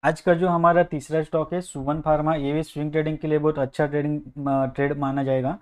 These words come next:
क्योंकि इसमें हम देख सकते हैं कि एक प्योर ट्रायंगल पैटर्न, ठीक है, ट्रायंगल पैटर्न एकदम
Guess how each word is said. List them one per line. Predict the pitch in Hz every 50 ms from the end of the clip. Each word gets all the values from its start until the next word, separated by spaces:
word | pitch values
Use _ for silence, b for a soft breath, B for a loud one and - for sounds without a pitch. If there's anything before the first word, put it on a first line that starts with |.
| b b b b b _ _ -
क्योंकि | 127 151 160
इसमें | 156 - 170 170
हम | 165 165 156
देख | 147 160 160
सकते | - 170 160 151 - 165
हैं | 156 147
कि | 160
एक | 160 165 156 _ -
प्योर | 156 156 156 160 165 160 -
ट्रायंगल | - 151 151 151 151 151 160 165 165 156 _ _ _ _ -
पैटर्न, | 139 135 - - 147 127 113 113 113 _ _ -
ठीक | 135 131 160
है, | 185 180
ट्रायंगल | - - 139 131 139 143 156 151
पैटर्न | 147 156 151 147 160 156 156
एकदम | 147 147 156